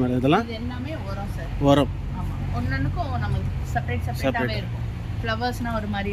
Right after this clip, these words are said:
Speaker 2: வெஜிடபிள்ஸ்னா ஒரு மாதிரி, இன்டோர் பிளான்ட்ஸ்க்கு, ஃப்ரூட்ஸுக்குன்னா
Speaker 1: எல்லாத்துக்குமே
Speaker 2: different
Speaker 1: உரம்.
Speaker 2: varieties.
Speaker 1: இங்க பாருங்க, எல்லாத்துக்குமே உரம் இங்கேயே வச்சுருக்காங்க. ஃப்ரூட்ஸு, வெஜிடபிள்ஸ் அந்த மாதிரி எல்லா உரமும் இங்கேயே இருக்குது. நீங்க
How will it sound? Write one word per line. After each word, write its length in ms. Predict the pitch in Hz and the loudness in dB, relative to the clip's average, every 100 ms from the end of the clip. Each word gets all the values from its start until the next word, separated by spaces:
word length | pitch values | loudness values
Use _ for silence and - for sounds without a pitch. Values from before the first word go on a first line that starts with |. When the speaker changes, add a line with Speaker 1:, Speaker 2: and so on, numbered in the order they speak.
| 202 | -2
Speaker 2:
வெஜிடபிள்ஸ்னா 600 | 202 220 214 202 - 202 | -4 -2 -2 -4 -4 -2
ஒரு 120 | 185 180 | -2 -4
மாதிரி, 160 | 175 180 190 | -4 -2 -2
இன்டோர் 280 | 208 220 - | -2 -2 -4
பிளான்ட்ஸ்க்கு, 520 | 185 180 147 143 - - | -4 -4 -4 -6 -6 -6
ஃப்ரூட்ஸுக்குன்னா 640 | 214 214 - - 208 254 254 190 180 - - - - - - - - 147 | -6 -6 -6 -6 -6 -4 -4 -4 -6 -6 -6 -6 -6 -6 -6 -6 -4 2
Speaker 1:
எல்லாத்துக்குமே 380 | 139 135 147 160 | 4 4 4 4
Speaker 2:
different 120 | 143 | 6
Speaker 1:
உரம். 180 | 123 113 | 4 2
Speaker 2:
varieties. 200 | - - - - - - - | -4 -10 -10 -8 -8 -8 -4
Speaker 1:
இங்க 140 | 143 | 0
பாருங்க, 200 | 135 127 127 | 2 4 6
எல்லாத்துக்குமே 400 | 156 143 151 165 143 | 6 6 4 6 6
உரம் 240 | 147 151 | 6 6
இங்கேயே 220 | 139 143 147 | 8 8 6
வச்சுருக்காங்க. 440 | - 143 127 117 151 - - - - - | 2 0 0 0 -2 -6 -10 -8 -8 -4
ஃப்ரூட்ஸு, 440 | - 147 - 147 143 - - - - - | 4 6 6 4 4 2 -6 -8 -6 -2
வெஜிடபிள்ஸ் 540 | 143 139 151 147 139 147 | 0 2 4 4 4 2
அந்த 120 | 127 | 4
மாதிரி 180 | 139 156 | 6 6
எல்லா 240 | 135 143 147 143 139 | 6 6 6 6 4
உரமும் 280 | 139 160 147 | 6 6 6
இங்கேயே 200 | 135 147 | 4 4
இருக்குது. 260 | 135 139 175 - - - - - | 2 2 0 -2 -4 -4 -2 2
நீங்க 160 | 143 | 4